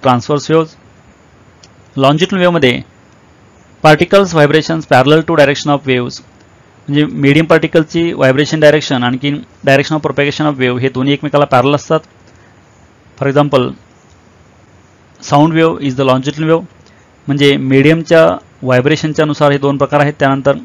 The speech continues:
एनर्जी ट्रान्सफरनुसार दोन प्र-, प्रकार आहेत. त्यामध्ये Standing wave आणि progressive wave. Standing wave जे आहे, without transfer of energy and momentum, यामध्ये एनर्जी आणि momentum transfer होत नाही. Stationary wave असते, standing असते, constant असते,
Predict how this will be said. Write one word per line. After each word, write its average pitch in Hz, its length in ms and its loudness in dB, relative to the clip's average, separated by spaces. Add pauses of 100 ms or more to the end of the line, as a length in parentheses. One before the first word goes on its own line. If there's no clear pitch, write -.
(200)
एनर्जी 156 280 2
ट्रान्सफरनुसार 156 600 0
दोन 143 220 -2
प्र-, 143 140 -2
प्रकार 139 280 -2
आहेत. 139 140 2
त्यामध्ये 143 320 -2 (400)
Standing 143 460 0
wave 151 180 2
आणि 147 140 0
progressive 143 520 -2
wave. 175 120 -4 (720)
Standing 156 380 2
wave 180 140 4
जे 147 120 4
आहे, 139 100 4
without 151 440 2
transfer 135 360 0
of 139 220 0
energy 131 360 0 (120)
and 127 180 -4
momentum, 120 360 -4
यामध्ये 135 360 0 (640)
एनर्जी 160 340 2
आणि 165 120 2
momentum 143 400 0
transfer 131 360 0
होत 147 180 0
नाही. 160 280 -2
Stationary 147 360 -4
wave 151 140 2
असते, 156 240 -4
standing 135 340 -2
असते, 147 260 -2
constant 135 420 -4
असते, 151 200 -4